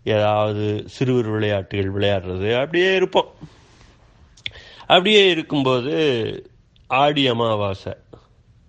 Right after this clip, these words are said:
எல்லாம் எஞ்சோட்டு பையன்கள், பெண்க-, பெண் குழந்தைகள், ஜோதிமணி, செல்வி அப்படியெல்லாம் இருப்பாங்க ஊருக்குள்ள.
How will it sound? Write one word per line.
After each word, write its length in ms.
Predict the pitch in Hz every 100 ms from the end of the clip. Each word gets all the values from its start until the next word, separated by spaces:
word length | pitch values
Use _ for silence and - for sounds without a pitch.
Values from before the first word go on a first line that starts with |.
| _ _ _ _ _ -
எல்லாம் 600 | 156 156 151 135 113 101
எஞ்சோட்டு 580 | 117 127 131 131 117 110
பையன்கள், 880 | 117 120 113 110 107 110 117 - -
பெண்க-, 680 | - 123 120 113 110 104 104 98
பெண் 200 | 117 113
குழந்தைகள், 640 | 110 107 98 98 98 104 - - - 107
ஜோதிமணி, 580 | 117 110 101 98 95 110
செல்வி 640 | 110 113 104 95 98 110
அப்படியெல்லாம் 400 | 104 95 98 101
இருப்பாங்க 520 | 101 95 101 98 98
ஊருக்குள்ள. 320 | 98 87 92